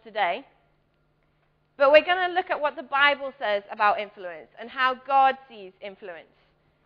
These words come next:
So we're gonna look at Acts three eleven to nineteen, and then we're gonna flick on to Acts four one to twenty-two. You can follow me in your Bibles, or you can read with me from the screen. It says, "Pe-, Peter speaks to the onlookers," and this is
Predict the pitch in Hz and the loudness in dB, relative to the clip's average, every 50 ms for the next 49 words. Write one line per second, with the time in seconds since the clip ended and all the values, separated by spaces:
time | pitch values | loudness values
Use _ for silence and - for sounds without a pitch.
0 | _ _ _ _ _ _ _ _ _ _ - 277 269 277 294 302 311 311 311 311 | _ _ _ _ _ _ _ _ _ _ 0 0 2 2 2 0 0 2 2 0
1 | 320 302 311 - 330 349 - - - _ _ _ 311 320 330 320 320 311 - - | 0 -2 -4 -2 0 -2 -2 -2 -12 _ _ _ -16 -12 -10 -10 -10 -10 -6 -4
2 | 262 262 277 277 269 277 277 - 302 277 262 254 254 269 262 - 285 277 285 302 | 0 0 0 0 0 -4 -12 -14 -12 -8 -8 -6 -6 -8 -10 -14 -14 -14 -14 -14
3 | 302 294 - 233 226 226 226 233 233 240 240 233 226 226 _ - 226 240 - 285 | -14 -14 -16 -14 -14 -12 -12 -10 -10 -8 -8 -8 -10 -10 _ -12 -12 -10 -8 -6
4 | 262 262 262 269 277 262 _ _ _ _ _ - - - - 269 - - - - | -4 -4 -6 -6 -10 -16 _ _ _ _ _ -12 -6 0 0 0 0 0 -8 -20
5 | _ _ 269 262 254 247 233 233 254 269 269 269 269 269 233 _ 294 262 269 262 | _ _ -2 -2 0 0 -2 -4 -4 -4 -4 -4 -6 -14 -18 _ -14 -14 -14 -14
6 | 254 _ 294 269 285 302 302 277 262 262 - _ 262 233 226 220 220 _ _ _ | -16 _ -16 -14 -14 -14 -16 -18 -20 -20 -20 _ -18 -18 -16 -18 -20 _ _ _
7 | _ 269 269 269 277 269 269 269 269 262 262 247 262 262 269 277 269 302 302 302 | _ -10 -10 -10 -10 -10 -12 -12 -12 -12 -14 -12 -10 -8 -8 -8 -10 -14 -16 -18
8 | _ _ _ - 202 202 208 214 _ 240 233 226 240 247 247 226 247 247 240 240 | _ _ _ -20 -20 -20 -20 -20 _ -20 -20 -18 -18 -20 -18 -18 -20 -18 -16 -16
9 | 233 233 233 233 233 220 220 220 220 _ _ 240 226 196 185 175 202 _ _ _ | -16 -16 _ -18 -18 -16 -18 -20 -20 _ _ -20 -20 -20 -20 -20 -20 _ _ _
10 | _ _ _ _ _ _ _ _ _ _ _ _ _ - 247 240 254 254 - _ | _ _ _ _ _ _ _ _ _ _ _ _ _ -2 -2 -2 -2 -4 -10 _
11 | 320 330 330 294 - _ - 330 359 349 359 349 339 - _ 339 311 - _ _ | -12 -12 -12 -12 -14 _ -14 -12 -12 -12 -12 -14 -14 -14 _ -14 -14 -14 _ _
12 | - 277 269 269 262 254 240 240 - 220 202 196 - 208 208 220 226 _ 240 233 | -10 -8 -6 -6 -6 -8 -14 -14 -14 -14 -16 -16 -16 -16 -16 -16 -18 _ -20 -20